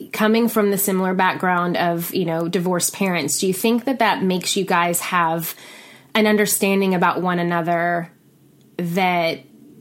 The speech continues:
helps you guys kind of navigate through the relationship and, and potentially even make you stronger 'cause you both know what that feels like?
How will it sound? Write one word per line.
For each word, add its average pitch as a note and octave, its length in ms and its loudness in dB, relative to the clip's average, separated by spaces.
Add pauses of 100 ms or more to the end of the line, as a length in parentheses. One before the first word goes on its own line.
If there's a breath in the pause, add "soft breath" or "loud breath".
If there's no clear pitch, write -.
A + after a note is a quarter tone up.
(140)
helps G3 420 -2
you F#3 100 0
guys F3 320 0
kind F3+ 260 0
of E3+ 160 -2
navigate E3+ 800 -2
through E3+ 640 0
the G3 120 0
relationship F3+ 840 0
and, E3+ 300 -2
and F3 160 -2
potentially F#3 460 0
even E3+ 200 -2
make E3+ 200 -2
you E3 60 -4
stronger E3+ 540 0
'cause E3+ 160 -2
you E3+ 60 0
both E3+ 320 -2
know F3+ 140 0
what E3 240 -2
that D#3+ 280 -2
feels F3 400 -4
like? - 480 -8